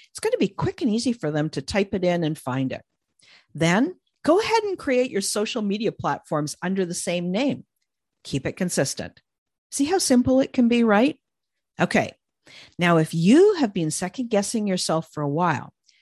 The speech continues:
this episode, you can make your decision now. So go now and register your name as a domain name and use it. Then D M me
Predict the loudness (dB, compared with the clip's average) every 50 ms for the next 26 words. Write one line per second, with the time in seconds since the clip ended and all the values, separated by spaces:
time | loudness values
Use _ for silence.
0 | _ _ _ _ _ -8 -2 2 2 2 2 2 -2 -4 -8 -10 -12 _ -12 -12
1 | -10 -8 -8 -6 -6 -6 -6 -8 -12 -14 -16 _ _ _ _ _ _ _ _ _
2 | _ _ _ _ _ _ _ _ _ _ _ 0 2 2 2 2 2 2 2 4
3 | 2 2 -2 -6 -12 -20 _ _ -4 -2 -2 -2 -2 -4 -4 -6 -6 -8 -8 -10
4 | -12 -14 _ _ -6 -6 -6 -6 -10 -14 -18 _ _ _ _ _ _ -20 -20 -20
5 | -16 _ 2 2 2 4 6 6 6 6 6 6 4 4 2 0 -4 -10 -14 _
6 | _ _ _ 0 0 2 2 2 4 2 2 2 2 -2 -2 -2 -2 -2 0 2
7 | 2 2 2 2 2 2 0 0 -2 -4 -6 -8 -6 -6 -6 -2 0 2 2 4
8 | 2 2 0 -2 0 0 0 0 0 -2 -6 -12 -14 _ -4 -2 0 0 2 4
9 | 2 2 2 -2 -6 -8 -10 _ _ _ _ _ _ _ _ _ _ -4 -2 0
10 | 0 0 -2 -4 -6 -8 -8 _ _ _ _ _ _ -2 0 2 2 4 2 2
11 | 2 2 2 2 2 0 -2 -6 _